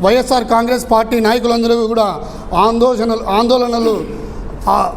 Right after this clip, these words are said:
ప్రారంభిస్తాము, అదేవిధంగా కొనసాగిస్తామని చెప్పి తెలియజేస్తూ, వెంటనే ఆపాలి, లేకపోతే కూడా నిరసన తెలియజేస్తామని తెలియజేస్తున్నాం.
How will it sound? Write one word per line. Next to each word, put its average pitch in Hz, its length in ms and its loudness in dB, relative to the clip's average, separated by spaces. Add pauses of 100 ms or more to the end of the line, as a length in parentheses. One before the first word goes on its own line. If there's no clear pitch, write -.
ప్రారంభిస్తాము, 233 640 2
అదేవిధంగా 240 400 0
కొనసాగిస్తామని 226 800 0
చెప్పి 220 440 0 (340)
తెలియజేస్తూ, 233 600 2 (200)
వెంటనే 233 380 2
ఆపాలి, 220 380 0
లేకపోతే 220 560 0
కూడా 220 240 0 (440)
నిరసన 233 260 2
తెలియజేస్తామని 226 500 0
తెలియజేస్తున్నాం. 180 480 -2